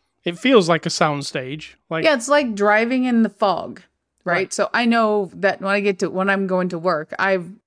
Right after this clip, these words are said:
Speaker 2: driven so many times, I know everything even in the farthest of distance, as far as I can see.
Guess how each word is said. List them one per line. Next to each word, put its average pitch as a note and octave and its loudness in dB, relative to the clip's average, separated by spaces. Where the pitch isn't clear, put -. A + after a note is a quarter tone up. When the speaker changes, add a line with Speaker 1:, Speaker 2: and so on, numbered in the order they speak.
Speaker 2:
driven D#3+ -4
so E3 -6
many D3+ -4
times, E3+ -2
I G3 -2
know F#3+ 4
everything G3 0
even F3+ -2
in F3 -2
the E3+ -4
farthest F#3 0
of D#3+ -8
distance, E3 -6
as E3 -8
far A3 4
as G3 0
I F#3 4
can D#3 -4
see. E3+ -2